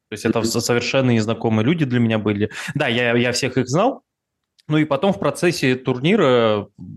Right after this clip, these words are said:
Speaker 1: знакомился и, э, уже к финальному столу подходил более в другом расположении, что ли. А так, э, на турнире, э, что мы делали, кроме турнира? Ну, я гулял немного, э,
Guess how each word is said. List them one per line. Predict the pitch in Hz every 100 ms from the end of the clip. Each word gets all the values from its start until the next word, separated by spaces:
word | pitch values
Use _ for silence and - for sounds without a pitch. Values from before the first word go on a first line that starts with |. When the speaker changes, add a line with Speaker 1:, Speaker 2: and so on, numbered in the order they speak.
| - - _
Speaker 1:
знакомился | 113 135 - 196 185 165 120
и, | 110 117 123 117 113 - - -
э, | -
уже | 107 104 117
к | 117
финальному | - 117 117 113 110
столу | - 110 139 - _ -
подходил | - - 107 113 107
более | 101 107 104 104 101 101 101 98 95 92
в |
другом | 98 107 113 104
расположении, | 107 - 104 98 98 95
что | - - 98
ли. | 101 - - - - - - _ -
А | 113
так, | 117 196 -
э, | 139 123 120 117 113 110 104
на | 117 127 120
турнире, | 120 131 127 131 120 113 104 95 95 _ -
э, | 117 - _
что | - 139
мы | 117
делали, | 101 98 98
кроме | 113 104
турнира? | - 107 107 107
Ну, | 135
я | 160 190
гулял | 143 156 226 311
немного, | 277 262 247 208 196 - - - -
э, | 113 123